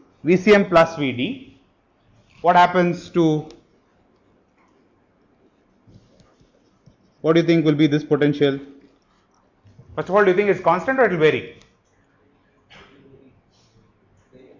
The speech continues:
It will? Why will it vary? Because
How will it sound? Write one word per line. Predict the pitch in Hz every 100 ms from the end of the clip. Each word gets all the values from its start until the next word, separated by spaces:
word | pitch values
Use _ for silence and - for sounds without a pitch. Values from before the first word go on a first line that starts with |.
| _ _ _ - - - - 143 - - - - - - -
It | 165 175
will? | 294 359 - - - - - - - - - - _ _ _
Why | 160 214
will | 233
it | 202
vary? | 202 240 285 - - _ _ 156 151 151 143 190 160 - - - - 294 - 294 - - - - 302 180 175 - - - - - 151 147 147 151 156 - - - - - 135
Because | 143 170 254 269